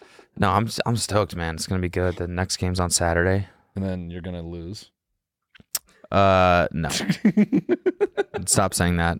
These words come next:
Speaker 1: I don't need that energy. We're gonna win.
Speaker 2: I'm pretty sure U N C put Duke, like, in a casket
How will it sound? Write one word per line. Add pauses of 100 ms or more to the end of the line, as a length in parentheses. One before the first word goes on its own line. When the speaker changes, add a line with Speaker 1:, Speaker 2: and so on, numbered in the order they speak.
(120)
Speaker 1:
I
don't
need
that
energy.
We're
gonna
win. (1600)
Speaker 2:
I'm
pretty
sure (420)
U
N
C (1160)
put
Duke,
like,
in
a
casket